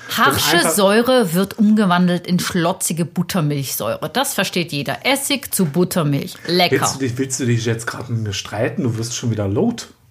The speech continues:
Speaker 1: Nee, ich möchte dich einfach mal übertonen, weil das, was
Speaker 2: Ach
Speaker 1: ich,
Speaker 2: so.
Speaker 1: was ich, äh, zu sagen habe, einfach richtig ist. So, also harsche Säure zu weicher Säure. Genau.
Speaker 2: Na dann.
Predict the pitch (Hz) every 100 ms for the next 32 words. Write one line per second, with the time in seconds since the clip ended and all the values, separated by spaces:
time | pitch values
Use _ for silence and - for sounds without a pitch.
0 | - _ _ _ - 370 - - 240 -
1 | - 202 185 175 151 156 - 294 175 165
2 | 156 180 - 185 117 107 95 180 - -
3 | - 185 185 165 160 - 160 127 165 160
4 | 160 180 - - - - - 73 76 -
5 | - - - - - - - 185 180 -
6 | - 175 185 262 294 254 185 185 180 175
7 | 143 139 139 139 127 - - - - -
8 | - - 185 127 113 101